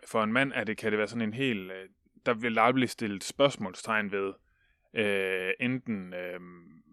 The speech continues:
altså, øh, skal du snart stifte familie, eller skal du, øh, skal, hvad gør du i forhold til din karriere, når du skal stifte familie, hvor det er lidt nogle andre, øh, ting, der gør sig gældende for en kvinde. Øh, jeg synes, at man så heldigvis ser lidt en,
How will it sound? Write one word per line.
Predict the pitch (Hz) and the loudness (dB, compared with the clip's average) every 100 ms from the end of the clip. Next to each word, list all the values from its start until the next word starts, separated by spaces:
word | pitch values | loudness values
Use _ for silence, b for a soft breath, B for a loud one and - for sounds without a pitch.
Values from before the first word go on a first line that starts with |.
| _ _ | _ _
altså, | 110 - 95 95 | -6 -4 -4 -4
øh, | 95 98 110 | -6 -8 -14
skal | - - 104 | -10 -2 -2
du | |
snart | 101 107 | 0 -4
stifte | - 101 | -4 -10
familie, | 107 139 156 113 | -4 -2 0 0
eller | 104 98 98 | 2 -2 -6
skal | - 110 95 | -4 0 0
du, | 101 95 95 | -2 -2 -2
øh, | 92 92 - b b b b | -2 -4 -8 b b b b
skal, | - - 101 104 | -8 -2 -2 2
hvad | 117 | 4
gør | 120 | 4
du | 120 | 4
i | 117 | 2
forhold | 117 113 | 2 2
til | 104 - | 0 -6
din | 110 | -8
karriere, | - 95 98 120 127 _ _ - | -6 -6 -2 -4 -4 _ _ -14
når | 101 | -10
du | 104 | -8
skal | - | -10
stifte | - 101 - | -12 -14 -12
familie, | 101 104 98 | -10 -8 -8
hvor | 104 104 | -6 -4
det | 107 104 | -2 -2
er | |
lidt | 107 120 | -2 -4
nogle | 123 110 | -6 -6
andre, | 117 123 143 110 90 _ _ _ _ _ _ - | -4 -2 0 -2 -4 _ _ _ _ _ _ -6
øh, | 110 101 95 - | -2 0 -2 -4
ting, | 147 120 | -6 -4
der | 104 | -2
gør | 104 | -4
sig | 98 101 | -4 -8
gældende | 117 120 | -6 -6
for | - 101 | -8 -10
en | 98 | -6
kvinde. | 113 113 120 _ _ _ _ _ _ - | -6 -6 -8 _ _ _ _ _ _ -2
Øh, | 110 101 95 95 92 92 92 92 95 - | 0 2 0 -2 -2 -4 -8 -12 -18 -12
jeg | 120 | -10
synes, | 139 135 | -4 -2
at | |
man | 120 104 | 0 -2
så | - 107 | -4 -4
heldigvis | 123 123 | -2 -2
ser | - 123 | -2 -2
lidt | 113 110 | 0 -2
en, | 101 95 90 | -6 -8 -14